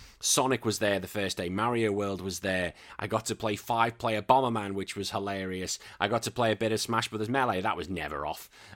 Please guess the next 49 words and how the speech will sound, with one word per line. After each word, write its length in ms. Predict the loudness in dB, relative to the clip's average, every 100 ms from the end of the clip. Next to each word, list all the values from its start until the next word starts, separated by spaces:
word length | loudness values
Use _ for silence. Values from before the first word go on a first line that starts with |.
| -6
Uh, 140 | -4
Marvel 240 | -2 -2
versus 160 | -4 -2
Capcom 400 | 0 -2 -4 -4
two, 180 | -2 -2
as 120 | -2
I 20 |
said. 300 | -4 -2 -4
Halo 360 | -2 -2 0 0
never 220 | -2 -4
came 260 | -6 -6 -4
off. 180 | -4 -4
There 80 |
was 120 | -6 -2
GoldenEye, 400 | -2 0 0 0
there 60 |
was 100 | -2
Perfect 420 | -2 0 0 -2
Dark. 420 | 2 4 4 2 -4 -18 -14
But 100 | -4
then 240 | 2 4 4
they 100 | 0
had, 360 | 0 0 0
like, 240 | -2 -4 -4 -8
loads 540 | -4 0 4 4 2
of 100 | -2 -2
old 260 | -2 0
games 240 | 0 0 -2
I'd 140 | -2
never 280 | 0 -2 -2
seen 320 | -2 -2 -2
before, 380 | -4 -4 -2 0
like, 140 | 0
on 140 | -2 -6
the, 60 |
said, 160 | -6 -6
on 120 | -4
the 140 | -6
Amigas 460 | -4 -4 -4 -4 -4
and 120 | -4
stuff, 300 | -4 -4 -6 -10 -20 -20 -10
uh, 180 | -6 -6 -4
and 120 | -4
on 220 | -4 -6
these, 220 | -6 -6
like, 160 | -6 -8
old 240 | -8 -8 -6
iMac 420 | -4 -2 -2 -6
computers. 580 | -8 -6 -4 -2 -2 -4